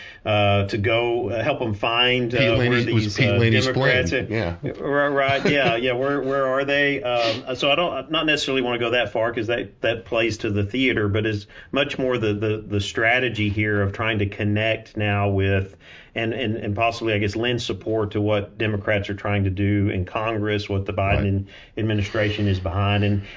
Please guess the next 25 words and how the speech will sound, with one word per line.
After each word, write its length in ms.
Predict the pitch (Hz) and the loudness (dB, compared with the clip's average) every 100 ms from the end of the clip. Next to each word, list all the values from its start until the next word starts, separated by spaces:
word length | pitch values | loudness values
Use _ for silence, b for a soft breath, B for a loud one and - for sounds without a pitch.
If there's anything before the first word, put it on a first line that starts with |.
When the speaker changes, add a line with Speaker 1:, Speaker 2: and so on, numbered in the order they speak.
| B | B
Speaker 1:
and 140 | 107 | -2
how 520 | 101 127 120 117 117 - | 2 2 4 2 0 -2
this, 320 | 107 - - - | -2 -4 -10 -4
this 280 | 104 101 - - | -4 -4 -10 -10
plays 380 | - 123 123 110 | -2 0 2 2
out 220 | 110 110 | 2 2
on 120 | 104 | 2
the 100 | 101 | 2
national 460 | 101 107 98 - 92 | 2 2 -2 -4 -6
scene. 720 | - 127 117 95 90 95 98 B B B | -4 -2 0 0 0 -2 -4 B B B
Um, 540 | 107 104 95 95 95 - | -2 2 2 2 -2 -2
any, 280 | 147 135 135 | -2 0 0
any 160 | 135 | -2
thoughts 320 | 117 135 123 135 | 0 0 0 -2
on 160 | 113 | 0
that 340 | 110 113 113 113 | 0 2 2 2
and, 180 | 104 | 0
and 180 | 107 101 | 0 -4
seeing 640 | 98 123 120 117 110 104 101 B B B - | -2 -2 -2 0 -2 -4 -6 B B B -18
the, 720 | - - - - 123 127 - - - - | -12 -12 -14 -12 -4 -4 -4 -12 -16 -8
a 80 | 104 | -6
particular 520 | 110 104 139 120 101 | -4 -2 0 0 -2
tactic 520 | - 127 127 127 92 | 0 0 0 0 -2
like 380 | 104 107 127 - | 0 0 -2 -2
this, 580 | 104 90 95 95 - | -2 0 0 -4 -10